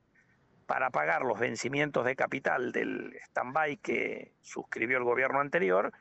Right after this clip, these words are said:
y los vencimientos de inter-, los pagos de intereses de ambos programas, y te falta un poquito este año, digamos. Entonces, eh,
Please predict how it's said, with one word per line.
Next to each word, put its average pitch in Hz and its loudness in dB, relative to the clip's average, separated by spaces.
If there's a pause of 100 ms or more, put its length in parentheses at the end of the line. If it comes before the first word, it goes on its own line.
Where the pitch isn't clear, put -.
(360)
y 202 2
los 202 2
vencimientos 160 2
de 156 4
inter-, 165 -2
los - -2
pagos 170 0
de 151 4
intereses 165 0 (600)
de 156 2
ambos 147 0
programas, 135 2
y - -4
te - -2
falta 151 0
un 143 -6
poquito 135 -2
este 107 0
año, 104 -4
digamos. - -12 (1080)
Entonces, 156 0 (180)
eh, - 0